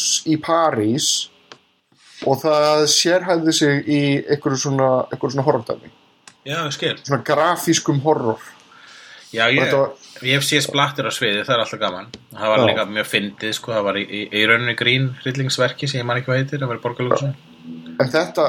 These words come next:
Speaker 1: þetta leikhús var stofnað ní-, átján hundruð níutíu og fjögur eða eitthvað svoleiðis.
Speaker 2: Já. Já,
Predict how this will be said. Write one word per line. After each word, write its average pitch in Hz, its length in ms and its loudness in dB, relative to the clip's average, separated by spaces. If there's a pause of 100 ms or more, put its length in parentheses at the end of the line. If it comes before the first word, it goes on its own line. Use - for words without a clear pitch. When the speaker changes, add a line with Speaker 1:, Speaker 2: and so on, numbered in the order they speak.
Speaker 1:
þetta 160 320 2
leikhús 151 540 2
var 135 320 2 (300)
stofnað 127 720 2
ní-, 139 200 2
átján 135 340 0
hundruð 120 100 -2
níutíu 123 160 -4
og - 80 -8
fjögur 135 480 2
eða 110 80 6
eitthvað 107 160 -8
svoleiðis. - 220 -6 (340)
Speaker 2:
Já. 110 140 2 (720)
Já, 123 240 0